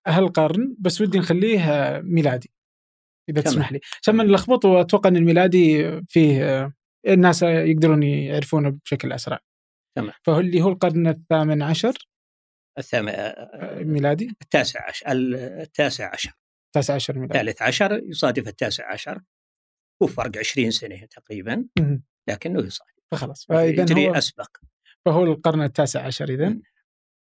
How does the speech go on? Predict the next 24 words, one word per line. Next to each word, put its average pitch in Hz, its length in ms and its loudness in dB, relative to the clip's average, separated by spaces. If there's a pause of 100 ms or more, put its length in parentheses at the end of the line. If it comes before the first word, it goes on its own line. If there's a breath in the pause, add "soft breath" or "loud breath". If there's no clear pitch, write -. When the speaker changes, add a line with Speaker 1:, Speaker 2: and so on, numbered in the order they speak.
(120)
Speaker 1:
آه، 143 920 -6 (320)
وبنحكي 165 560 0
عنه. 123 280 -6 (320 soft breath)
بس 185 300 0
وش 254 240 0
اللي 330 120 2
خلاك 185 360 0 (800)
يعني 165 200 2
تتخصص، - 600 -4 (540)
يعني 151 340 -4
في 147 160 0
هذه 151 340 2
السنة، 165 600 -2
في 147 120 0
هذا 156 140 2
القرن 143 280 0
بالتحديد، 135 560 -4 (480)
وأنت 165 140 2
كتبت 165 320 0
إنه، 156 320 0 (420)
آه، 143 380 -2
إنه 151 260 2
هذا 156 140 2
ال-، 143 720 -4